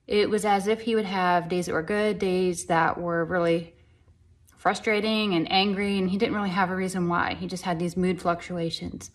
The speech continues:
The internal struggle he faced overflowed into his relationships and made them very difficult at times with regard to friends, peers, girlfriends,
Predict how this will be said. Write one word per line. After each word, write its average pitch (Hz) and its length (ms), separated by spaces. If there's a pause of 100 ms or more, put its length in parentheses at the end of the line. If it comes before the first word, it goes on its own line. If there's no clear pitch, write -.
(380)
The - 80
internal 277 440
struggle 180 420
he 190 140
faced 170 440
overflowed 170 400
into 180 240
his 170 120
relationships 185 800
and 175 80
made 165 140
them 165 160
very 190 240
difficult 190 480
at 175 120
times 165 300
with 170 140
regard 165 400
to 165 280 (360)
friends, 220 560
peers, 208 580
girlfriends, 202 680